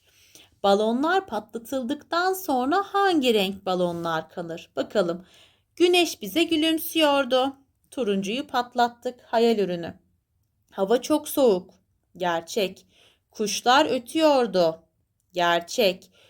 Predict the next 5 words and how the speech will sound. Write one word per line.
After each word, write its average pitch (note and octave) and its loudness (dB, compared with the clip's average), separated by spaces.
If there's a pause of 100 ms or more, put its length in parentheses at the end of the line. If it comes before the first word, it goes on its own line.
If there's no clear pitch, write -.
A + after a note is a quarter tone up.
(220)
Uçan E4+ 0
halı E4+ 4
ile D4+ 4
geziyoruz. G3 0 (100)
Hayal. F#3+ 0